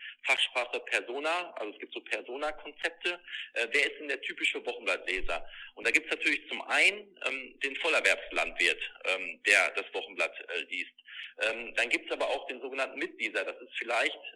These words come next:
die Frau, äh, oder der Mann, äh, von der Landwirtin, äh, dem Landwirt,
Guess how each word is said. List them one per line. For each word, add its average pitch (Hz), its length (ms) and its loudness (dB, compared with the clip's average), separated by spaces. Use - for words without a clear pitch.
die - 80 -2
Frau, 165 640 -2
äh, 120 240 2
oder 123 120 4
der 113 140 4
Mann, 117 180 0
äh, 127 240 -2
von 139 100 -8
der 127 100 0
Landwirtin, 143 480 -2
äh, 135 240 -4
dem 131 140 -8
Landwirt, 147 420 0